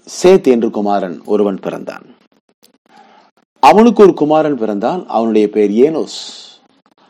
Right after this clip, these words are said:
அவன் நாட்களிலே தான் முதன் முறையாக மக்கள் கர்த்தரை தொழுது கொள்ள ஆரம்பித்தார்கள். ஏனோஸ் கர்த்தரை தேடுகிற ஒரு உணர்வு உடையவனாக இருந்தான்.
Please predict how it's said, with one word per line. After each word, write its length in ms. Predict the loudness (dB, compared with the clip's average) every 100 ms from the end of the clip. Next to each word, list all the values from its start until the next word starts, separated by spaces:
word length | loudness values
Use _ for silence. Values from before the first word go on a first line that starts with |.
| _
அவன் 320 | 2 2 2
நாட்களிலே 560 | 0 -2 0 0 0 -2
தான் 260 | -6 -6 -4
முதன் 360 | 0 2 2
முறையாக 800 | 0 -2 -2 -4 -8 -10 -10 -12 -16 _ _ _ _ _ _ _ _ _ _ _ _ _ -6
மக்கள் 600 | -6 0 0 0 -4 -10 -6
கர்த்தரை 500 | -4 -2 -2 -2 -2
தொழுது 320 | 2 4 4
கொள்ள 300 | 0 -4 -6
ஆரம்பித்தார்கள். 600 | -10 -14 -16 -18 -18 -20 -20 _ _ _ _ _ _ _ _ _ _ _ _ _ 2
ஏனோஸ் 600 | 6 6 6 2 -2 -14 _ _ _ 0
கர்த்தரை 520 | 0 2 2 4 2
தேடுகிற 680 | 4 4 6 4 6 4 2
ஒரு 240 | 4 6 6
உணர்வு 380 | 6 6 8 8
உடையவனாக 540 | 8 6 6 4 4
இருந்தான். 500 | 2 4 4 2